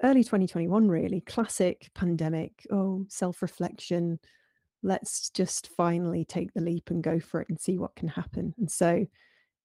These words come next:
it's now been eighteen months that I've been doing this full time. And it's just an absolute dream, if I'm honest.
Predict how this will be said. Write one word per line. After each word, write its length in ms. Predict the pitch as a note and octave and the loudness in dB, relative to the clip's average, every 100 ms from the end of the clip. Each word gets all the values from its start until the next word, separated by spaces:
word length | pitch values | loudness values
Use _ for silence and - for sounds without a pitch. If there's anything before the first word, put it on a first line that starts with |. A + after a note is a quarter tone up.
| _ | _
it's 160 | F3 | -4
now 180 | F3+ E3+ | 0 0
been 220 | F3 F3 | 2 0
eighteen 420 | G3 F3 - F3 F#3 | 2 0 0 0 2
months 320 | F3 - - | 2 0 -4
that 100 | - | -2
I've 120 | E3+ | 0
been 200 | G3 F3+ | 2 2
doing 180 | E3+ F3 | 2 2
this 180 | G3 - | 0 -2
full 220 | - F3+ | -4 -4
time. 440 | - F3 E3+ F3 - _ _ _ _ - | -2 -2 0 -2 -6 _ _ _ _ -4
And 140 | E3+ | -2
it's 220 | E3+ - | -2 -6
just 280 | - - - | -8 -8 -4
an 120 | F3 | -2
absolute 480 | F3 - - F#3 F#3 - _ _ _ | -2 -4 -2 0 -2 -6 _ _ _
dream, 420 | - F#3+ A3+ E3+ D3+ _ | 2 4 6 2 -2 _
if 160 | F3+ - | -6 -2
I'm 120 | F3 | 0
honest. 440 | F3 A#3+ - - | 0 0 -4 -18